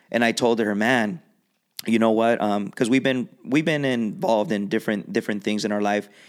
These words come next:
even, um, in ministry, things like that, you know, and we've led teams, and we've,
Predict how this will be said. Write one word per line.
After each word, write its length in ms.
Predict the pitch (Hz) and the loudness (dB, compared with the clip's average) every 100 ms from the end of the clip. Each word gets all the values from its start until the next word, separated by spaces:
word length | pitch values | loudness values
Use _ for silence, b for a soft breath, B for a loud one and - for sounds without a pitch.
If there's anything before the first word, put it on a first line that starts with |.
| B | B
even, 280 | B 107 107 | B 0 0
um, 300 | 104 101 98 - | 0 -2 -4 -4
in 200 | 107 107 | -2 0
ministry, 520 | 110 107 - 110 104 | 0 0 -2 0 -2
things 240 | 101 104 | -2 -2
like 180 | 110 98 | -2 0
that, 300 | 107 101 98 | 0 0 0
you 80 | 101 | -2
know, 180 | 104 98 | -2 -2
and 220 | 98 98 B B B | -2 -6 B B B
we've 320 | 107 107 - | 0 0 0
led 380 | 107 110 107 101 | 0 2 2 0
teams, 640 | - 110 104 104 104 87 | -4 0 0 0 -2 -4
and 260 | - 101 98 | -4 -4 -2
we've, 300 | 104 101 95 | -2 -4 -6